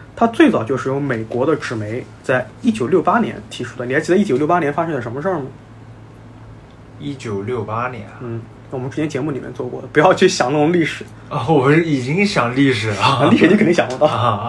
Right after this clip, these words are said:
Speaker 2: 啊。
Speaker 1: 就迪士-
Speaker 2: 我不知道，我不知-
Speaker 1: 迪士尼的那些事儿嘛，
Speaker 2: 哦，
Speaker 1: 对吧？
Speaker 2: 那，哪记得？
Speaker 1: 就那个年代嘛。
Speaker 2: 嗯。
Speaker 1: 那一九八一年的时候，一直到一九八一年啊，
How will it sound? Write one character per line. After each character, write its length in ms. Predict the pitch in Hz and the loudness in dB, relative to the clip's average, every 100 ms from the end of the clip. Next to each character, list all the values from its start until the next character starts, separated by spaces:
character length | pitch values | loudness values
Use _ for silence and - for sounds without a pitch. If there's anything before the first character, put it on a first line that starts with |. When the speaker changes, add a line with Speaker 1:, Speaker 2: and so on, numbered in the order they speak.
| 104 | -6
Speaker 2:
啊。 80 | 104 - - - - - - - - - | -8 -12 -20 -20 -20 -20 -20 -20 -20 -4
Speaker 1:
就 120 | - 117 | 2 2
迪 140 | 113 | 4
士- 140 | 165 - | 4 4
Speaker 2:
我 60 | |
不 0 | |
知 0 | |
道， 80 | 110 | 2
我 140 | 98 101 | -2 -2
不 40 | |
知- 60 | 160 | 0
Speaker 1:
迪 60 | |
士 160 | 165 233 | 2 2
尼 120 | 135 | 4
的 100 | 190 | 2
那 100 | 208 143 | 2 4
些 80 | 131 | 2
事 220 | - 180 | 4 4
儿 80 | 127 | 4
嘛， 80 | 131 | 2
Speaker 2:
哦， 20 | |
Speaker 1:
对 100 | 127 | 4
吧？ 240 | 123 117 | 6 4
Speaker 2:
那， 160 | - - | 2 -4
哪 40 | |
记 300 | 113 139 131 | -8 -4 -4
得？ 80 | 120 | 2
Speaker 1:
就 120 | 139 | 4
那 100 | 180 | 6
个 80 | 165 | 6
年 220 | 127 110 | 4 0
代 160 | 131 147 | 2 2
嘛。 160 | 123 120 - - - - | 0 -8 -18 -20 -20 -14
Speaker 2:
嗯。 140 | 120 107 104 - - - - | -8 -8 -10 -18 -20 -20 -10
Speaker 1:
那 100 | - | -4
一 100 | 180 | 2
九 160 | 233 139 | 4 4
八 240 | - 233 | 4 2
一 180 | 262 294 | 6 6
年 160 | 226 113 | 6 2
的 100 | 113 | -4
时 120 | - | -4
候， 60 | - | -2
一 60 | |
直 100 | - | 2
到 120 | 180 | 4
一 60 | 226 | 4
九 120 | 120 | 2
八 180 | 107 165 | -2 0
一 140 | 233 | 2
年 180 | 233 113 | 0 -2
啊， 160 | 120 | -6